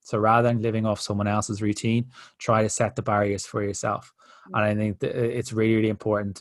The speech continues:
Speaker 1: I do it myself. I w-, I won't look at my phone up until, like, nine o'clock in the morning. And before then, there's a walk done or a training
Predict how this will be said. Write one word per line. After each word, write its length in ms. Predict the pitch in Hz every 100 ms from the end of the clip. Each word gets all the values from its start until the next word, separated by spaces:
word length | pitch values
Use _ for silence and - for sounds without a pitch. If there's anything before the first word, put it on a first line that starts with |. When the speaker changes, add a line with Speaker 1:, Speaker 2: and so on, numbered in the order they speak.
| 123
Speaker 1:
I 160 | 117
do 160 | 117 117
it 80 | 127
myself. 440 | 123 110 117 - -
I 140 | 110 110
w-, 240 | 107 - -
I 100 | 107
won't 360 | 110 110 110 120
look 160 | 107
at 40 | 127
my 120 | 113
phone 360 | - 104 104 104
up 140 | 98 -
until, 300 | 92 107 98
like, 280 | 95 92 -
nine 240 | 110 101 95
o'clock 300 | 113 104 98
in 40 |
the 60 | 92
morning. 280 | 98 92 - - - -
And 160 | 98 98
before 320 | 104 107 104
then, 260 | 104 101 113 - _
there's 120 | 98
a 60 | 98
walk 400 | 101 107 110 -
done 260 | 113 107
or 160 | 110 104
a 20 |
training 500 | - 110 110 110 107